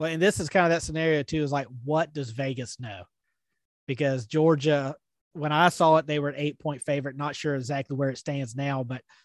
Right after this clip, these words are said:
to me, the key to the game is the first quarter. If Tennessee comes out and is hitting on all cylinders,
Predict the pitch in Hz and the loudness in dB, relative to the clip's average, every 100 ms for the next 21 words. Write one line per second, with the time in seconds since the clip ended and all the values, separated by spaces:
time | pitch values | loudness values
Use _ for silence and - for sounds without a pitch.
0 | _ _ _ _ 185 208 254 185 - 226 | _ _ _ _ 4 6 6 4 2 0
1 | 226 175 185 147 156 165 196 208 _ _ | 0 0 0 2 0 0 -2 -6 _ _
2 | _ _ _ _ _ _ _ _ _ _ | _ _ _ _ _ _ _ _ _ _
3 | _ _ _ _ - 175 170 156 151 139 | _ _ _ _ -2 4 6 6 2 -2
4 | - - _ - 160 160 139 - 135 104 | -10 -16 _ -6 -2 0 0 -2 -6 -6
5 | 95 _ _ _ _ _ _ _ _ _ | -10 _ _ _ _ _ _ _ _ _
6 | _ - 165 - 220 233 233 220 - 208 | _ 2 2 6 6 8 6 2 4 2
7 | 190 180 185 185 - 180 175 156 151 185 | 4 6 8 8 4 0 2 4 2 2
8 | 180 170 165 160 165 - 175 185 190 196 | 0 0 4 4 4 2 0 2 0 -2
9 | - - | -4 -14